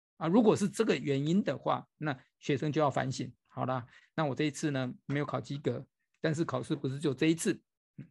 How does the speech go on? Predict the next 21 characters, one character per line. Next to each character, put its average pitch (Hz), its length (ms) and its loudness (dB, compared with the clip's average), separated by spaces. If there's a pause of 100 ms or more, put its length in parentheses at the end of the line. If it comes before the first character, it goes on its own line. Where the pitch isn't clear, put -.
这 254 200 2
一 247 40 2
次 220 340 2
的 143 360 0 (240)
挫 214 220 6
折 123 200 -2
呢， 120 240 -8
给 156 140 2
我 123 180 2
一 131 120 -4
个 131 260 -4 (280)
提 165 200 2
醒， 175 280 0 (440)
我 139 100 2
要 175 120 4
在 185 140 2
生 175 200 -2
活 139 140 -2
当 143 280 -4
中 143 280 -2 (360)
要 143 220 0